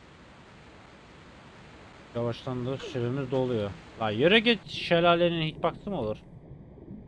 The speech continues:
Benim canım gitti zaten. Yanlış.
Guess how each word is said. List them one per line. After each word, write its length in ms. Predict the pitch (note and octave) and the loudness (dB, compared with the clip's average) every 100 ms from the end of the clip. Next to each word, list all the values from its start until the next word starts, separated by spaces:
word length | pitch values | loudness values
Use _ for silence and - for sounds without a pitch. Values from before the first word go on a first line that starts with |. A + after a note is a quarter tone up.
| - - - - - - - - - - - - - - - - - - - | -20 -20 -18 -18 -18 -18 -18 -18 -20 -18 -18 -16 -16 -18 -18 -20 -20 -20 -8
Benim 140 | C3 C#3 | -6 -2
canım 200 | A#2 A#2+ | -4 -4
gitti 180 | A#2 | -8
zaten. 200 | G2 F#2+ F#2+ - - - - - - | -10 -10 -14 -20 -20 -20 -20 -20 -10
Yanlış. 420 | A#2+ A2 - - | -8 -8 -12 -20